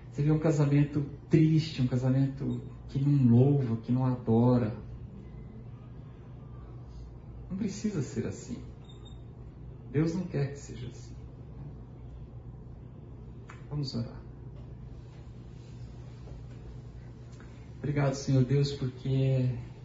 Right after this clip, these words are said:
é por causa do teu amor que nós estamos aqui,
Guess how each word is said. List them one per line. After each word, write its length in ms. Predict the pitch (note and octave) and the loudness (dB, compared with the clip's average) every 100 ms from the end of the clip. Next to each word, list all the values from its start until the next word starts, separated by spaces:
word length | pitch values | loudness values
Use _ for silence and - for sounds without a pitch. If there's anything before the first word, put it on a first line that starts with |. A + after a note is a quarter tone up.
| - - - C3 | -14 -12 -10 -8
é 60 | C#3 - | -10 -6
por 160 | C#3+ | -6
causa 300 | - D3 D3 | 2 2 4
do 160 | C#3+ C#3 | 2 0
teu 240 | - F3+ | 2 2
amor 360 | F3 C3 B2 B2 | 4 6 6 6
que 100 | A#2+ | 4
nós 200 | A#2 A#2 | 4 4
estamos 380 | - - A#2+ A2+ | 0 -2 -2 0
aqui, 600 | A2+ - C#3+ D#3+ E3 D3 | -2 -2 0 2 2 -2